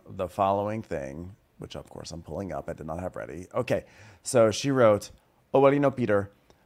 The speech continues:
I am shocked and heartbroken that Todd has chosen to dissolve our marriage. I will take comfort in the fact that my friends and family will be by my, be by my side, as a true star would have such people around them during this difficult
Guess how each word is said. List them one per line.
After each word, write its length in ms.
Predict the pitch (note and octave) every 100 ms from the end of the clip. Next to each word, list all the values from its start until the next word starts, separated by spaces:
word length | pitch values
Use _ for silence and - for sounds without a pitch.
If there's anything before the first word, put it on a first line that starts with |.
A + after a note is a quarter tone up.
| _ C3
I 120 | C3
am 140 | A#2+
shocked 420 | A#2 D3+ G3+ - - -
and 120 | B2
heartbroken 640 | B2+ C3 D#3 D#3 E3+ F#3+ _
that 200 | A#2+ A2+
Todd 300 | - B2+ E3+ - _
has 160 | C#3 C3+
chosen 480 | - A#2+ B2 B2+ C3 _ _
to 80 | -
dissolve 420 | A2 G2 A#2 A2
our 80 | A2+
marriage. 480 | G2+ F2+ F2 F2+ - _ _ _ -
I 80 | -
will 120 | B2
take 180 | B2 B2+
comfort 360 | D3+ D3+ F3 D3
in 80 |
the 80 | A#2+
fact 240 | A#2+ B2 B2+
that 100 | A2+
my 140 | A2+
friends 460 | G#2 A#2 A#2+ D3+ - -
and 120 | A#2
family 300 | A2 A2 C3
will 140 | B2
be 120 | G2+
by 160 | G2+ G#2
my, 220 | G2+ G2 G2 - -
be 120 | B2
by 160 | A2 G#2
my 120 | G2+
side, 380 | - F#2+ A#2+ - _ -
as 180 | A#2 - - -
a 60 | B2
true 160 | C3
star 360 | A#2+ A2 G#2 B2 -
would 140 | G2+
have 180 | F#2+ G2
such 240 | - A#2+
people 220 | - B2+ E3
around 240 | C3+ C#3+
them 160 | G#3+ B3 _ - - - -
during 300 | C3 C3 B2+
this 140 | A2
difficult 460 | - G#2+ A2 A2 -